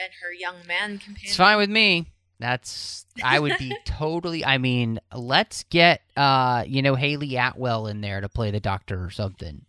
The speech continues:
Speaker 2: Um, I'm all about that. Um, you know, it, le-, yeah, can we, maybe we can, uh, maybe us guys can finally have the hot Doctor, you know?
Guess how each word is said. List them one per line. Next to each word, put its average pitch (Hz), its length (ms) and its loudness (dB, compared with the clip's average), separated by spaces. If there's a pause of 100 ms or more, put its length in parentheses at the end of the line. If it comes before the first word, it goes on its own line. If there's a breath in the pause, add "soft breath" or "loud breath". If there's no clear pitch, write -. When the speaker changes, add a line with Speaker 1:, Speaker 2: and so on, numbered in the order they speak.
Speaker 2:
Um, 98 540 -4 (460)
I'm 143 220 -2
all 131 280 0
about 113 360 0
that. 104 260 -8 (800 soft breath)
Um, 95 540 -6 (340)
you 120 100 -10
know, 107 200 -8 (260)
it, 123 340 -16
le-, 135 220 -2
yeah, 127 240 0
can 131 240 -6
we, 196 260 -10 (300)
maybe 202 280 -4
we 294 140 -10
can, 196 320 -8
uh, 190 100 -6 (340 loud breath)
maybe 262 320 0
us 214 240 0
guys 151 480 2
can 202 160 -6
finally 165 360 -4
have 147 360 -2
the 139 100 -2
hot 135 340 0 (180)
Doctor, 120 540 -4 (540)
you 127 140 -6
know? 117 260 -6